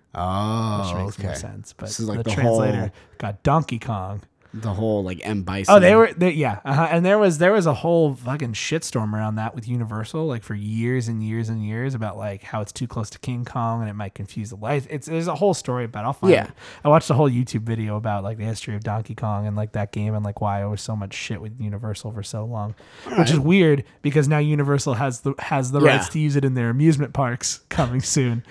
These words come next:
Speaker 1: But that, that makes sense then, the, the name, right? But, like,
Speaker 2: Yes.
Speaker 1: yeah, okay, Pac-Man.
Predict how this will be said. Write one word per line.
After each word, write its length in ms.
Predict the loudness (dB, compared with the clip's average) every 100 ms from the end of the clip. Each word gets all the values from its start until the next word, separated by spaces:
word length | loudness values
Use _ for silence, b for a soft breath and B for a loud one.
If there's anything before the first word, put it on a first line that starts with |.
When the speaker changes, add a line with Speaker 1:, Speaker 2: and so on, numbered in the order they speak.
| B
Speaker 1:
But 300 | 6 6 2 2
that, 380 | 6 6 4
that 160 | 4 4
makes 180 | 4 0
sense 380 | 2 2 2 0
then, 540 | 0 0 -2 -4 2
the, 180 | 4 4
the 220 | 2 0
name, 440 | 2 0 -2 -4 -6
right? 320 | -4 0 2 2
But, 200 | 0 2
like, 160 | 2 2
Speaker 2:
Yes. 60 | 4
Speaker 1:
yeah, 160 | 4 4
okay, 240 | 0 -2
Pac-Man. 600 | -2 -2 -2 0 -2 -2